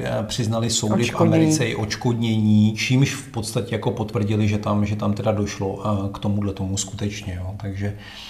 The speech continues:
Speaker 1: eh, Swami Rama taky určitě někde v těm roce devadesát sedm, devatenáct set devadesát sedm, eh, bylo, eh, uznáno to odškodnění za tohleto. No.
Speaker 2: A tobě tohle to bude hodně líto?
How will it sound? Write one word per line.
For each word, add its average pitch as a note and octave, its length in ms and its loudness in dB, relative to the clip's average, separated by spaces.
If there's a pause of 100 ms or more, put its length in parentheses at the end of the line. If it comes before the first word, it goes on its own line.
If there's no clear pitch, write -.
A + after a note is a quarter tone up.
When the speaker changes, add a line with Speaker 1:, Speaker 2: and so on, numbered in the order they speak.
(460)
Speaker 1:
eh, G2+ 240 -2
Swami G#2 380 0
Rama G#2 260 2
taky G#2+ 300 -4
určitě G#2 560 -2
někde G#2 260 0 (100)
v - 80 -10
těm G#2 340 -2
roce - 180 -6
devadesát G#2 640 -2
sedm, G2+ 220 -2
devatenáct G2+ 400 -2
set - 60 -8
devadesát G#2 580 -2
sedm, G#2 680 2
eh, G#2 260 0
bylo, G#2 540 2
eh, G#2 40 -4
uznáno G#2+ 360 0
to A2 80 -4
odškodnění G2 720 -4
za F#2+ 100 -6
tohleto. F#2+ 500 -8 (1500)
No. G2 140 -6 (1040)
Speaker 2:
A F#3 160 -6 (240)
tobě F3 220 0
tohle F3+ 300 0
to F3+ 180 -6
bude F3 140 0
hodně E3 320 -2
líto? F3+ 480 -4